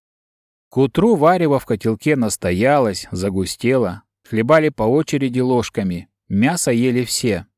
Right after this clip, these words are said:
зато наелись впрок. И снова плаванье. Тот без устали гнал лодку вёслами,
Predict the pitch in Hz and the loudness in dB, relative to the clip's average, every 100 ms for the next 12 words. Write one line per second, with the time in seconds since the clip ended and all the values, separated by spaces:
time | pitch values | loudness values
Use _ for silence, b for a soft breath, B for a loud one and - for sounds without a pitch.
0 | _ 92 101 98 165 160 110 107 104 104 | _ -4 -2 0 0 2 2 2 0 -4
1 | - - 107 85 _ _ _ _ _ _ | -8 -4 -4 -4 _ _ _ _ _ _
2 | _ _ - 113 - 180 170 151 117 113 | _ _ -4 -2 0 2 2 0 0 2
3 | 104 92 85 82 _ _ _ _ _ _ | 2 -2 -4 -8 _ _ _ _ _ _
4 | _ 156 196 170 117 143 123 160 170 - | _ 0 2 2 0 0 2 0 0 -2
5 | 143 135 117 139 139 127 135 - 139 127 | 0 0 0 2 2 2 0 0 -4 0
6 | 139 127 - 101 95 92 | 0 0 -2 0 0 -4